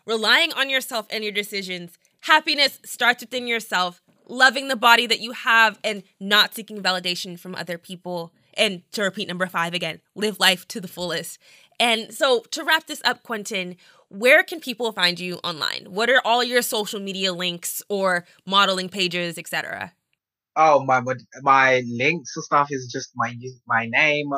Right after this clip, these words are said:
Speaker 2: Quentin Ager, but with two R's.
Speaker 1: So Ager is A G E R R?
Speaker 2: Yeah.
Speaker 1: Okay,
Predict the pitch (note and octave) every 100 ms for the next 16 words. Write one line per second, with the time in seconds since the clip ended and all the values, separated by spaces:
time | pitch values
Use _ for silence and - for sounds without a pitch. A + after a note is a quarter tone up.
0 | C3+ - B2+ B2+ A#2 B2+ C3 B2 A2+ A2
1 | A2+ - F3+ D#3+ A#2 A2+ G2+ G2+ G#2+ -
2 | - _ _ - A#3+ G3+ A3+ B3 A3+ G3
3 | G3+ A3+ G3 - - F#3+ F#3 - D#3 E2
4 | G3 - B2 G2+ - _ - G3 F3+